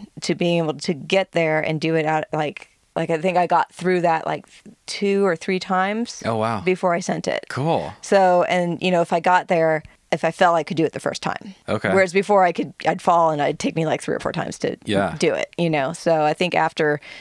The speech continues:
Speaker 1: she gave me that beta, maybe, like, five or six goes after that, I did it.
Speaker 2: Nice.
Speaker 1: So,
Speaker 2: Right
Speaker 1: so that
Speaker 2: on.
Speaker 1: was really helpful.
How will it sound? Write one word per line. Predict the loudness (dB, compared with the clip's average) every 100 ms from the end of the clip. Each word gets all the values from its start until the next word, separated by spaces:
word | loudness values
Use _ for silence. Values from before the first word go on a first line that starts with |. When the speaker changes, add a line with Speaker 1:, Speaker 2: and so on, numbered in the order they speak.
| -6
Speaker 1:
she | -2 2
gave | 4
me | 4
that | 2 4
beta, | 4 4 4 4 0 -4 -18 -20 -20 -20 -20 _ _ _
maybe, | -2 2
like, | 0 -2
five | -12 -8 -2 0 0
or | -2
six | -4 -6 -4
goes | -2 0 0 0
after | -2 0 0
that, | 0 0
I | 0
did | 0 2
it. |
Speaker 2:
Nice. | 2 2 2 0 -4
Speaker 1:
So, | 2 4 6 4 2 0
Speaker 2:
Right | -6 0
Speaker 1:
so | 2
that | 4
Speaker 2:
on. | 4
Speaker 1:
was | 2 0
really | 0
helpful. | 0 -2 -2 0 0